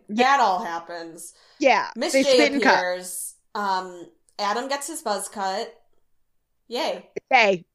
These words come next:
Speaker 1: I, it,
Speaker 2: Big
Speaker 1: it is
Speaker 2: improvement.
Speaker 1: I think he looks so, a-, again, if that man walked up to me in a bar, I mean, he, he, I would give him, I would give him a lot more
Speaker 2: And
Speaker 1: time
Speaker 2: didn't
Speaker 1: than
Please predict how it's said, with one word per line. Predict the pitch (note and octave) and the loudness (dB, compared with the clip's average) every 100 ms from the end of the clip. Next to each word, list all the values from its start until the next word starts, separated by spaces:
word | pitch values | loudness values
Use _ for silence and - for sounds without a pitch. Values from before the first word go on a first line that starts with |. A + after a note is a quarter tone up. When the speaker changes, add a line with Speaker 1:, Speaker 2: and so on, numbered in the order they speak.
| _ _ | _ _
Speaker 1:
I, | A3 B3 | 4 4
it, | A3 | 4
Speaker 2:
Big | B3+ B3+ | -2 -2
Speaker 1:
it | B3 B3+ | -2 2
is | C4 C4 G#3 | 4 2 -2
Speaker 2:
improvement. | F3+ F3 E3+ E3 _ _ _ _ - | -8 -10 -12 -14 _ _ _ _ 2
Speaker 1:
I | A#3+ | 2
think | D4 E4+ | 4 2
he | - C4+ | 4 2
looks | A3 - | 2 -2
so, | - - - | -4 2 4
a-, | G#3+ A#3 - | 4 4 4
again, | C4+ G#3+ | 6 6
if | G#3 F#3 E3+ | 2 0 2
that | G3+ - A#3+ | 6 6 4
man | A#3 G3+ | 2 4
walked | F#3 F3 - | 0 -2 -2
up | F#3 | -2
to | F#3 | 0
me | F3+ | 0
in | F#3 | -2
a | F3+ | 2
bar, | E3+ D#3+ C#3 D3 _ _ _ _ _ _ _ _ _ _ _ _ _ _ _ _ A#3 | 2 2 2 -2 _ _ _ _ _ _ _ _ _ _ _ _ _ _ _ _ 4
I | |
mean, | B3+ B3+ | 6 8
he, | A3+ A3+ G3+ - _ A3 A3 | 6 4 -2 -14 _ -10 -8
he, | - | 2
I | A3 | 4
would | A3 F#3+ | 4 2
give | A#3+ | 4
him, | G#3+ G3+ | 4 4
I | G3+ | 4
would | A#3 | 4
give | G#3 G#3+ | 4 4
him | G3+ | 4
a | |
lot | F#3 E3+ D3+ | 6 6 4
more | E3+ | 2
Speaker 2:
And | |
Speaker 1:
time | F3+ D3+ | 4 4
Speaker 2:
didn't | D3+ | 4
Speaker 1:
than | D3 | 4